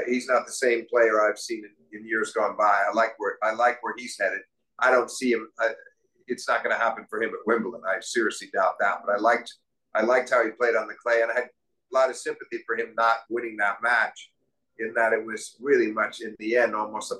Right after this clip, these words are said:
flip of the coin as to who was gonna take that, that final set tiebreak. So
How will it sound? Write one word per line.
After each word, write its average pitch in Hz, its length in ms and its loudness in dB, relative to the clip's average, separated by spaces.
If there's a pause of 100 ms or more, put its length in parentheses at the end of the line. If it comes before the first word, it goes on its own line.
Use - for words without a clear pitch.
flip 123 200 0
of 104 60 -8
the 95 80 -10
coin 107 460 0
as - 100 -18
to 98 80 -14
who 107 120 -2
was 98 120 -2
gonna 98 160 -8 (120)
take 113 260 -2
that, 95 160 0 (600)
that 101 200 2
final 107 300 4
set - 300 -2
tiebreak. 101 480 0
So 98 420 0